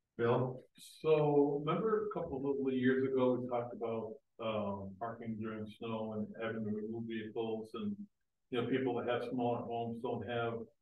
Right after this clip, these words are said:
Speaker 2: you know, driveway to be able to pick up three cars, they can't park, you know, they gotta park on the street or they gotta find another place to park or park in their yard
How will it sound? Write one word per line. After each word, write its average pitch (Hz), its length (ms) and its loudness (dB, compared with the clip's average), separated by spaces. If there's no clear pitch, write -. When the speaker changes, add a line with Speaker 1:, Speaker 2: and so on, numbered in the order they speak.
Speaker 2:
you 117 100 -6
know, 104 240 0
driveway 113 420 2
to 113 100 0
be 113 180 0
able 107 160 -4
to 131 100 -2
pick - 100 -2
up - 140 -6
three 113 140 -6
cars, 107 340 -2
they - 200 -10
can't 101 180 -14
park, 104 160 -8
you 110 100 -6
know, 107 80 -4
they 107 80 -2
gotta 113 220 0
park - 220 -6
on 101 180 -6
the - 100 -18
street - 280 -8
or 104 100 -2
they 110 120 -2
gotta 107 240 0
find 127 280 4
another 120 240 2
place 131 260 4
to - 60 -4
park 123 240 6
or 110 120 0
park 127 280 2
in 123 100 -4
their 110 140 -2
yard 143 500 0